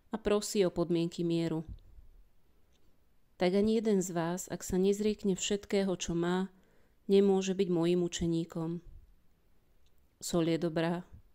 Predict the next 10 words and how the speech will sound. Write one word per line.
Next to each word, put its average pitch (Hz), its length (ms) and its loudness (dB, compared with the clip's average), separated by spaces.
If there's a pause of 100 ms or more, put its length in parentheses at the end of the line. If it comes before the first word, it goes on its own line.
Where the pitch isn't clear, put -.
(500)
ale 185 240 0
ak 202 160 2
aj 190 80 0
soľ 202 320 0
stratí 185 440 -4
chuť, - 360 -6
čím 185 320 2
ju 160 80 2
napravia? 160 560 -4 (1300)
Nehodí 202 340 0